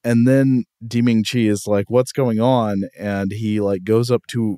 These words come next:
a hole in a rock on the, like, cliff face of the mountain, and then white hairs shoot out of the hole and graft onto his eyebrows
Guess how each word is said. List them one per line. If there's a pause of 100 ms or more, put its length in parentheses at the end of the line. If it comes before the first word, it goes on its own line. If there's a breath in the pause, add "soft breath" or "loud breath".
a
hole
in
a
rock (160)
on
the, (300)
like,
cliff
face
of
the
mountain, (640 loud breath)
and
then (640)
white (140)
hairs
shoot
out
of
the
hole (320 loud breath)
and
graft
onto
his
eyebrows